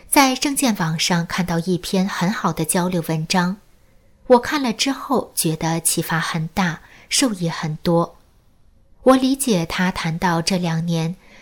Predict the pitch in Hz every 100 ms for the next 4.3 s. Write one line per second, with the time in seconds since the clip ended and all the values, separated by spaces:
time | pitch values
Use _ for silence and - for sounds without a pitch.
0 | - - 185 196 175 175 - 170 175 -
1 | 226 185 - 247 185 170 - 220 233 240
2 | 262 247 269 277 220 302 233 165 160 170
3 | 160 170 185 156 165 160 - 208 160 -
4 | 175 156